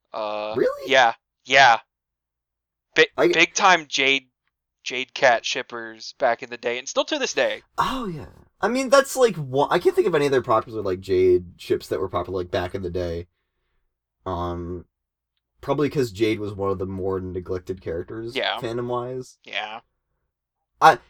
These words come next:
Speaker 2: it, it's very interesting to me over time how, um, back, back, like, way back when, um, the, very much the norm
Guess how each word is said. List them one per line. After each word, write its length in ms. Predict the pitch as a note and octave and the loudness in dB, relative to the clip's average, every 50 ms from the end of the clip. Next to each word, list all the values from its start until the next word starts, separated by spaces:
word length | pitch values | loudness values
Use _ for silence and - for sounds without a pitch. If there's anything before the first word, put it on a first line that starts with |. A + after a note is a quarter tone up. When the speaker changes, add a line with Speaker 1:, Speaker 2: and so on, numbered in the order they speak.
| _ _ | _ _
Speaker 2:
it, 120 | - G#3 - G#3 | 0 0 6 6
it's 200 | G3 F#3+ - D#3+ | 6 6 6 6
very 380 | D3+ G3 A#3 C4 C4+ C4+ G3 | 10 10 10 10 10 6 4
interesting 400 | E3 E3 D3 C#3 - E3+ D3 C#3 | 2 2 0 0 -2 -2 0 0
to 60 | C3 | 0
me 260 | B2 A#2 A#2 A2+ A2+ A#2 | 0 0 0 0 0 2
over 240 | - A#2+ B2 B2 A#2 | 4 4 4 4 4
time 640 | A#2 - B2 G#2+ G#2+ G#2+ G#2+ G#2 G2+ G2+ G2 F#2 F#2 | 0 0 -2 -2 0 0 -2 -4 -4 -6 -8 -8 -6
how, 320 | G#2+ A2 G2 F#2+ F#2 F#2 | -4 -2 0 0 0 -2
um, 600 | F#2 F#2 F2+ F2+ F2+ F2+ F2+ F2 F#2 F2+ F2 E2+ _ _ _ _ _ _ _ _ _ _ _ _ _ _ _ _ _ _ _ _ _ _ _ _ _ _ _ _ _ - | -2 -4 -4 -4 -4 -6 -8 -8 -10 -10 -12 -14 _ _ _ _ _ _ _ _ _ _ _ _ _ _ _ _ _ _ _ _ _ _ _ _ _ _ _ _ _ 0
back, 400 | A#2+ D3+ E3 G3 G3 - - _ _ _ - C#3 C3+ A#2+ A2+ _ - | 4 8 8 8 6 4 -8 _ _ _ -10 -10 -8 -10 -12 _ -4
back, 420 | C#3+ E3+ F3 G3+ B3+ - - - | 2 4 6 6 6 4 2 -4
like, 380 | - D3+ D3+ C3+ B2+ A#2+ - _ - | 2 4 6 6 6 6 4 _ -16
way 340 | C3+ A#2 G#2+ A#2+ B2+ B2+ A#2+ | -8 0 6 8 8 10 10
back 260 | B2 A2+ G#2 G2 - | 8 4 2 2 -2
when, 560 | G2 G2 G2+ G2+ G2+ G2 F#2+ F2+ F2+ F2+ F#2 - | -4 -4 -4 -4 -2 -4 -4 -4 -6 -6 -6 -4
um, 320 | F#2+ G2 F#2+ F#2 F#2 F#2 | -4 -2 -2 -2 -4 -4
the, 160 | G2 A2+ A2 G#2+ | -4 -4 -4 -6
very 280 | G#2 A#2+ C3 E3 G#3+ | -4 2 4 6 6
much 200 | A#3 B3 G3+ - - | 6 4 0 0 2
the 100 | C3+ B2 | 0 2
norm 760 | A#2+ A#2+ A#2 A2+ A2+ A#2 A#2 A2 G#2 G2 G2 F#2+ F#2 F2 | 2 2 2 4 4 4 2 2 0 -2 -4 -6 -8 -10